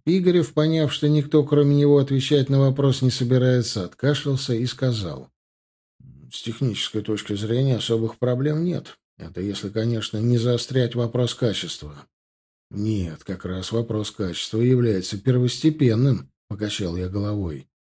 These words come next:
"Нам нужна такая плитка, чтобы ей можно было пешеходные дорожки около Кремля мастить, и никаких проблем с ней не было и через десять лет. Иначе сами понимаете, кому будут задавать вопросы о том, почему она рассыпается на части".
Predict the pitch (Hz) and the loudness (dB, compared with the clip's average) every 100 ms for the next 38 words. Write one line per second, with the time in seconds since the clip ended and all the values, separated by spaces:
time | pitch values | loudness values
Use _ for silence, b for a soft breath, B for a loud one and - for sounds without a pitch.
0 | _ 98 107 139 165 175 135 147 156 139 | _ -4 0 2 2 2 2 2 2 2
1 | 147 151 143 143 151 - 127 123 117 123 | 4 2 2 0 0 0 0 0 2 4
2 | 151 143 143 135 131 147 143 143 127 131 | 6 6 4 4 4 4 4 0 -2 0
3 | - 147 151 143 143 127 131 135 - 139 | 4 4 4 4 4 4 2 2 4 4
4 | 139 139 139 151 139 107 104 120 - - | 4 2 2 2 4 2 0 -2 -4 -10
5 | 78 - 113 113 113 127 - 127 120 117 | -12 -4 -2 0 0 -2 -2 0 2 2
6 | 143 143 139 135 127 131 135 143 139 131 | 2 2 4 6 6 6 6 6 4 4
7 | 139 131 120 104 110 127 117 107 92 - | 2 2 2 0 0 -2 -4 -4 -6 -8
8 | - _ _ _ _ 131 156 143 - - | -20 _ _ _ _ 0 2 2 0 2
9 | 156 175 190 151 131 120 104 87 98 127 | 4 4 4 4 6 4 2 -4 -4 2
10 | 127 120 104 107 107 117 120 117 110 107 | 4 4 2 0 0 2 2 2 0 0
11 | 113 117 113 - 98 92 131 151 135 120 | -2 0 0 -2 -6 -2 2 2 2 0
12 | 127 131 135 131 131 - 139 131 139 120 | 2 4 4 4 2 -2 -2 0 2 2
13 | - 135 165 151 120 87 - - - | 0 -2 -2 -2 -4 -4 -6 -12 -16